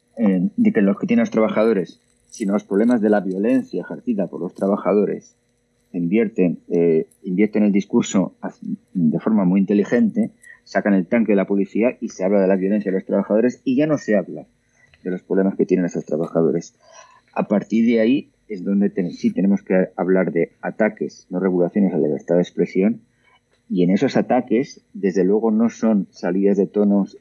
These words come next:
de una sociedad de derecho en las cuales hay una policía, evidentemente, Ministerio del Interior, que puede extralimitarse o no, sino hay una for-, una política actuar. Es quienes reivindiquen de una forma radical sus pretensiones,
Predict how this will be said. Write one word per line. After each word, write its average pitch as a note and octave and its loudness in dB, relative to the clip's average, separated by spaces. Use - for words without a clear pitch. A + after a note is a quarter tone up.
de F#2+ -2
una F2+ 0
sociedad F2+ 0
de F#2 0
derecho G2+ -2
en G#2+ -4
las E2+ -6
cuales G2 -2
hay F#2 2
una F#2 2
policía, F2+ -2
evidentemente, F#2+ 0
Ministerio F2+ 0
del F#2 2
Interior, F2+ 0
que - -2
puede G2+ 0
extralimitarse D#2 -4
o D2+ -4
no, G2 0
sino - -6
hay G2+ 4
una G#2 2
for-, G#2+ 0
una G#2+ -2
política F2 -4
actuar. - -12
Es - -4
quienes F3+ -2
reivindiquen A#2 2
de G2 0
una A2 2
forma G2 -2
radical F2+ 0
sus - -20
pretensiones, G2+ -2